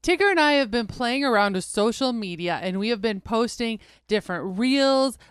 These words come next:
little bit tutorials. Kind of last week on the show, we talked about jerky, cleaning out our, cleaning out our freezers and using up that leftover game meat that we had that we've now ground up and turned into burger, what was left, and mixing it with our hamburger fifty fifty to make some excellent jerky.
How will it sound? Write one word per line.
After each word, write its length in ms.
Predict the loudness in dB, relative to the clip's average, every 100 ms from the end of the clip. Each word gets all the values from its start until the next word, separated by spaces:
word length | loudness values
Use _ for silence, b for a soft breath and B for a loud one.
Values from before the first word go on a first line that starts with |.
| -2
little 80 | 2
bit 160 | 2 0
tutorials. 800 | -4 -2 0 2 2 0 0 -2
Kind 260 | -4 -2 -2
of 120 | -2
last 440 | 2 4 2 0
week 220 | -4 -4 -4
on 120 | -4
the 80 | -4
show, 300 | -2 0 0
we 140 | -4
talked 280 | -2 -2 -2
about 260 | -4 -4 -6 -8
jerky, 400 | -2 -2 -2 -8
cleaning 340 | -6 -8 -6 -4
out 180 | -4
our, 120 | -6 -10
cleaning 500 | -4 0 0 -2 -2
out 240 | -2 0
our 160 | -2 -4
freezers 960 | _ -8 -4 -4 -2 -2 -2 -4 -8 B B B
and 160 | -4
using 380 | -2 -2 -4 -2
up 160 | -4 -4 b b
that 220 | 0 0
leftover 560 | 2 0 0 0 0 -4
game 420 | -2 -2 0 -2
meat 240 | -4 -4 -2
that 180 | -2
we 140 | -4 -4
had 380 | -2 0 0 -2
that 100 | -4
we've 200 | -6 -4
now 220 | -4 -2
ground 380 | 0 2 2 2
up 160 | -2
and 120 | -4 -4
turned 220 | -4 -4
into 200 | -6 -6
burger, 420 | 0 0 0 0
what 180 | 0 -2
was 180 | -4 0
left, 240 | -2 -2
and 140 | -4 -4
mixing 300 | -6 -4 -4
it 120 | -2
with 160 | -4
our 160 | -4 -6
hamburger 720 | -6 -4 -2 0 0 0 -4
fifty 340 | -4 -6 -6 -10
fifty 420 | -4 -4 -4 -8
to 60 | -6
make 200 | -8 -10
some 180 | -14 -12
excellent 500 | -10 -8 -6 -6 -4
jerky. 420 | -2 -2 -2 -10